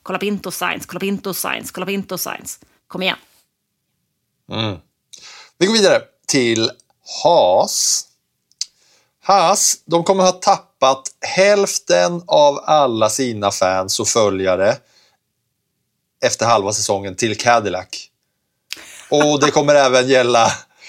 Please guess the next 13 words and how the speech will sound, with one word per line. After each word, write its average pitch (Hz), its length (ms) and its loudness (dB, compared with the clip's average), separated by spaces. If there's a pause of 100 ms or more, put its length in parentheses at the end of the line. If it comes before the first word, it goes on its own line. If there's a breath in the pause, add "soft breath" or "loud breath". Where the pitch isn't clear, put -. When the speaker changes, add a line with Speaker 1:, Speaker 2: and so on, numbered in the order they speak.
(180 loud breath)
Speaker 2:
det 143 100 0
kommer 147 260 2
även 135 320 4
gälla 120 360 2
lite 120 360 -2
sponsorer 127 640 0
också 104 460 0
som 101 360 -2
kommer 107 200 -4
vända 104 240 2
kappan 104 380 0
efter 101 200 -6
vinden 98 440 -4